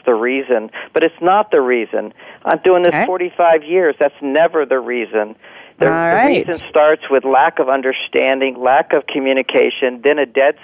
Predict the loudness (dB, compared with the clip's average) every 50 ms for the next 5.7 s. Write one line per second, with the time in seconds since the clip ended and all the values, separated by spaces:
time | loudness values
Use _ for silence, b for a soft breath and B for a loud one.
0 | -6 -2 -2 -2 -2 -4 -10 -4 0 2 2 2 2 0 B B B B B B
1 | B B -2 0 0 0 -2 -6 -2 2 2 2 2 2 0 0 0 0 -2 -4
2 | -6 -4 0 0 2 2 0 -2 -2 -2 -2 0 0 -2 -4 -4 -4 -4 -2 -2
3 | -4 -4 -4 -4 -2 -2 0 0 0 -2 -2 -4 -4 -2 -2 0 2 2 0 0
4 | 0 -2 -2 -2 -2 -4 -6 -6 -8 -6 -2 -2 -2 -2 -2 -2 -2 -2 -2 -2
5 | -2 -4 -4 -4 -2 -2 -2 -2 -2 -4 -4 -6 -8